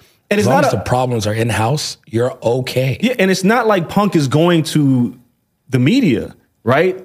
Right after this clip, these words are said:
Speaker 1: What is ended, what's happening is if Punk does anything, it's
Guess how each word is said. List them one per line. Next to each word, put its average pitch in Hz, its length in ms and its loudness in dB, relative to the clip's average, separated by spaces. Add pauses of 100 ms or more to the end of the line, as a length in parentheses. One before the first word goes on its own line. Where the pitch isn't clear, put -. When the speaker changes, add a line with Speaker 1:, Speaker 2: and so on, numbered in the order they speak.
(120)
Speaker 1:
What 165 200 2
is 160 160 2
ended, 247 280 0
what's 156 240 0
happening 170 500 0
is 117 380 0 (580)
if 175 200 -2
Punk 269 300 -2 (580)
does 151 260 0 (200)
anything, 143 760 0 (100)
it's 160 180 0